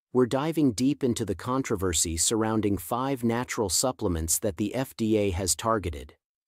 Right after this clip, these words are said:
These include powerful remedies like N A C, an antioxidant often praised for its immune-boosting benefits,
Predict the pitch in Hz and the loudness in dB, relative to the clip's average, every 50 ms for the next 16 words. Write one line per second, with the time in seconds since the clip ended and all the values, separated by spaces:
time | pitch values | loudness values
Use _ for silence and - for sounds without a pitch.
0 | _ _ _ _ _ - - 139 156 147 - 147 135 123 - - 135 127 120 110 | _ _ _ _ _ 0 2 4 4 4 4 4 2 0 2 2 2 2 2 2
1 | 95 - - 123 131 143 151 147 - - 147 139 120 117 127 127 127 101 78 71 | -2 -6 -8 -4 -2 0 0 0 0 0 -2 0 2 2 2 4 2 2 0 -2
2 | 67 65 - - 98 92 92 90 82 - - 127 131 135 127 120 117 107 - - | -6 -4 -4 -2 -2 -2 -2 -4 -4 -6 -2 0 2 2 4 4 2 2 4 2
3 | - 139 139 120 95 - - _ _ _ _ _ _ - 120 123 127 135 143 147 | 4 4 2 2 0 -2 -6 _ _ _ _ _ _ -6 -2 0 0 0 0 0
4 | 143 - 135 123 120 113 117 127 - - - 110 82 82 82 80 - - 117 120 | -2 -2 -2 -2 0 0 0 -2 -2 -2 -4 -2 -2 -2 -4 -4 -4 -4 -2 -2
5 | 127 - - 127 117 110 90 - - 123 120 123 127 120 113 - - - 113 107 | -2 0 0 0 0 0 0 -2 0 0 2 2 2 0 -2 -2 -2 0 0 2
6 | 101 95 - - 101 101 107 117 127 131 131 123 110 123 120 123 - - - 117 | 2 2 2 2 2 4 4 4 4 6 6 4 4 4 2 2 2 0 0 0
7 | 110 101 110 117 127 131 - - - 73 69 - - - - - | 0 0 0 0 0 -2 -2 -4 -6 -8 -6 -4 -2 -4 -4 -4